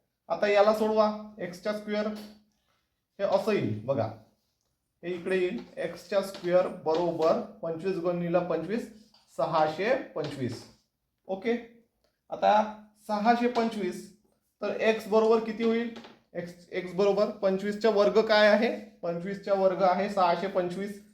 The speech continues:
म्हणून हे काय होईल, एक्स बरोबर येईल ट्वेंटी फाईव्ह. हे याचं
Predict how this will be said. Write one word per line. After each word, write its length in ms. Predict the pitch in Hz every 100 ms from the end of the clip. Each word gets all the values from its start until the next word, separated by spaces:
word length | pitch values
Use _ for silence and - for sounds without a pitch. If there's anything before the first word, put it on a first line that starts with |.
| _ _
म्हणून 280 | 170 190 220 - - _ _
हे 100 | 180
काय 220 | 202 196
होईल, 240 | 196 202 -
एक्स 280 | 190 165
बरोबर 320 | 160 175 180 175
येईल 180 | 214
ट्वेंटी 520 | - 170 170 151 139 190
फाईव्ह. 460 | - 156 131 120 - - _ _
हे 80 | 143
याचं 400 | 147 - 190 -